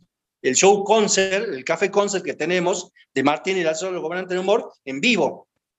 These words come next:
<clears throat> Estamos buscando algún espacio que nos gustaría que sea un, un café, un, una confitería, donde pueda la gente estar,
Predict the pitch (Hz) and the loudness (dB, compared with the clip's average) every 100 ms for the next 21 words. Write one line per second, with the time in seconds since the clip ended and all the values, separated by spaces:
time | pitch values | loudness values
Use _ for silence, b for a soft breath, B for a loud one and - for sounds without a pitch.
0 | - 185 131 - 175 180 170 165 - 190 | -10 -8 -6 -4 -2 -2 -2 -4 -4 -4
1 | 185 165 147 - _ _ 135 156 170 175 | -2 -4 -4 -10 _ _ -4 -2 -2 -2
2 | 175 190 196 196 170 180 180 _ _ _ | -2 -2 -4 -4 -12 -14 -20 _ _ _
3 | _ _ _ _ _ _ _ _ - 143 | _ _ _ _ _ _ _ _ -8 -2
4 | 143 156 196 247 - 180 180 156 - _ | 0 0 2 0 -2 -2 -2 -4 -8 _
5 | 143 139 160 160 220 214 - _ _ - | -12 -4 -4 0 -2 -2 -10 _ _ -10
6 | 139 131 127 123 135 131 131 151 147 175 | -8 -4 -6 -4 -2 0 0 0 -2 0
7 | 185 233 226 156 - _ _ 139 139 139 | -2 0 0 -2 -6 _ _ -12 -8 -2
8 | 185 175 147 - 185 180 151 165 165 151 | -2 -2 -4 -4 -6 -4 -4 -2 -2 -4